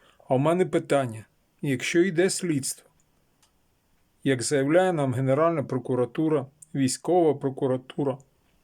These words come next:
якщо йде слідство, звідкіля в відкритому доступі на Ютубі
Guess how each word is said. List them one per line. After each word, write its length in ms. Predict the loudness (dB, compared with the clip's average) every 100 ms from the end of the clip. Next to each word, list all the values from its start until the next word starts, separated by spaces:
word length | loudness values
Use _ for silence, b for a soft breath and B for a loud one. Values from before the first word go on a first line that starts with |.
| _ _ _ _ _ -20 -8
якщо 380 | -6 -4 0 0
йде 220 | 2 0
слідство, 540 | 0 -2 -4 -6 -14 -20 _ _ _ _ B B B B -6
звідкіля 640 | -2 -2 -2 0 2 4
в 560 | 2 2 -2 -8 -10 -6
відкритому 840 | -2 0 -2 -2 0 0 0 -2 0
доступі 580 | 2 0 -2 -6 -4
на 120 | -2 2
Ютубі 560 | 0 0 -2 0 -2